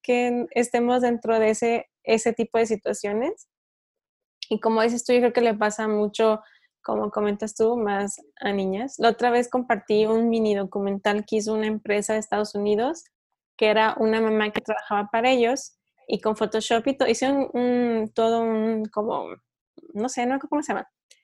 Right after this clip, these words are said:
Y hicieron dos perfiles de dos chicas, una de quince años con fotos de la mamá, y la, obviamente le hicieron edición de fotografía, y mandaron su perfil.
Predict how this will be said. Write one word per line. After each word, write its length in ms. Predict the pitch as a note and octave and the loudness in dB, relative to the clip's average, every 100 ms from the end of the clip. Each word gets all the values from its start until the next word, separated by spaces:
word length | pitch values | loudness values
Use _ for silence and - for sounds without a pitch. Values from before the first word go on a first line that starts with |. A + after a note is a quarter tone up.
| _ _ - | _ _ 2
Y 580 | A3+ A3 A3 G#3 - - - C#3+ - | 6 6 6 4 0 -10 -16 -14 0
hicieron 560 | A3+ A3+ A#3 A#3+ B3+ - | 0 4 6 8 4 2
dos 300 | - A3+ B3 | -2 2 2
perfiles 520 | - C#4 C4+ A#3 A#3+ G#3 | 2 0 2 2 4 2
de 120 | G3 | 0
dos 180 | G3 G3 | -2 -4
chicas, 500 | G3 F3+ A#3 D4+ - | -6 -2 0 0 0
una 200 | A3+ A3 | 0 0
de 120 | G#3+ | -2
quince 300 | - G#3 A3 | -2 -2 0
años 200 | G#3 A3 | 0 0
con 200 | - G#3+ | -2 -2
fotos 280 | G#3+ G#3 A3 | -2 0 0
de 80 | A3+ | 2
la 100 | A#3 | 2
mamá, 400 | B3 B3+ C4+ - _ _ _ | 2 2 0 -2 _ _ _
y 140 | - G#3 | 4 4
la, 240 | G3 F#3+ - _ | 4 0 -8 _
obviamente 440 | - G#3 G#3+ G#3 G#3+ | 0 2 4 4 4
le 80 | G3 | 2
hicieron 240 | G#3 G3+ | 2 0
edición 260 | F#3+ F#3+ F#3+ | 0 -2 -6
de 60 | |
fotografía, 800 | F3+ F#3+ - A3 - C#4 C4 C4+ - _ _ _ - | -6 -6 -4 -2 2 4 6 4 -2 _ _ _ 2
y 180 | A3 G#3 | 4 6
mandaron 480 | F#3+ F#3+ G3 G3+ | 4 2 0 0
su 140 | G#3 G3+ | -2 -4
perfil. 360 | - - - | -4 -6 -10